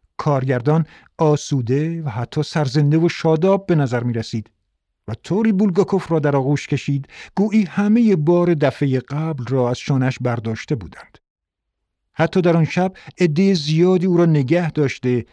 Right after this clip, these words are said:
به گرمی با او حرف زدند و گفتند که منتظر افتتاحیه نمایشش هستند. پچ پچ مداوم به گوش می‌رسید. حس مشترکی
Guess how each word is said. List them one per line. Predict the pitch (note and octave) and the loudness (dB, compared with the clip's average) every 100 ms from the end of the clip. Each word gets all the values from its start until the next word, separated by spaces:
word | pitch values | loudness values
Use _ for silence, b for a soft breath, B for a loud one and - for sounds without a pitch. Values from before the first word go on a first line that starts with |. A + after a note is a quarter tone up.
| b b | b b
به | D3+ | -2
گرمی | B2 D3+ D3 D3+ F3+ F3+ | 2 2 2 4 4 4
با | C#3 | 2
او | C#3+ D3 | 0 0
حرف | C#3 D#3 E3 - | 0 -2 -4 -6
زدند | C3+ C3 B2+ | -2 0 0
و | |
گفتند | A#2 C#3+ - C#3+ C#3+ | 0 -2 0 0 0
که | E3 D#3 B B | -2 -4 B B
منتظر | D#3 D#3+ B2 C#3+ C#3 G3+ | 2 2 2 -2 0 0
افتتاحیه | F3 - E3 - D#3+ B2 B2+ E3 F3+ | -2 -4 -4 -2 -4 -2 0 2 2
نمایشش | D3 A2+ C#3 E3+ D3 - | 2 0 -2 -2 -6 -8
هستند. | G2 - - _ _ _ _ _ _ _ - | -14 -14 -18 _ _ _ _ _ _ _ -4
پچ | F#3 F#3 - | -4 -4 -8
پچ | B3+ - | -8 -2
مداوم | A#3 F#3+ D3 D3 B2 E3+ D#3 | 0 0 2 0 2 2 2
به | A#2 | 0
گوش | B2+ B2+ - | -4 -6 -6
می‌رسید. | G#2+ G2 - F#2 - _ _ _ _ _ _ _ _ | -8 -8 -14 -16 -18 _ _ _ _ _ _ _ _
حس | - F3+ - | -4 -2 0
مشترکی | E3+ D#3 - D#3 E3+ E3 C3+ | 0 0 -2 -4 -4 -4 -4